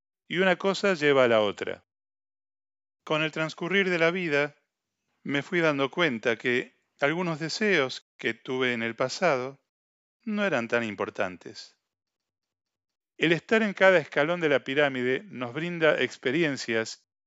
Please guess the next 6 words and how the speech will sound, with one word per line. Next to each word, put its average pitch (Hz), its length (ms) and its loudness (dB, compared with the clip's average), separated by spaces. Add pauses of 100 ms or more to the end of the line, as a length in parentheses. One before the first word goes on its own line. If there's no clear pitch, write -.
(260)
y 147 120 2
aprendizajes 156 840 0
con 131 160 -2
los 123 120 -4
cuales 156 540 0 (140)
crecemos 135 800 -2